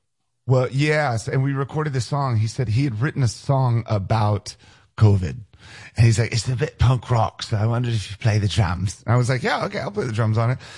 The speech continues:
And then he's like, "Just put anything you want on it." So I put bass on it, I put guitar on it. We sent it back and forth.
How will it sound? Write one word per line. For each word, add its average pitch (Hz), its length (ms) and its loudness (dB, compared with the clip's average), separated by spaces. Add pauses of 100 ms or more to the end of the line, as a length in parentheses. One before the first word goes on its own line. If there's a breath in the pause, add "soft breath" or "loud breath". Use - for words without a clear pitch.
(140 loud breath)
And 151 100 2
then 156 80 2
he's 165 140 0
like, 156 100 0
"Just - 200 -8
put 294 120 0
anything 220 360 -2
you 175 100 0
want 185 240 0
on 117 100 0
it." 95 120 -4
So 107 80 -2
I - 20 -4
put 95 200 -6
bass 101 300 -2
on 113 220 4
it, 117 120 2
I - 40 -10
put - 260 -4
guitar 120 420 2
on 117 200 2
it. 117 160 -2
We 113 100 0
sent 123 240 0
it 78 100 -8
back 107 280 0
and 98 100 0
forth. 113 380 0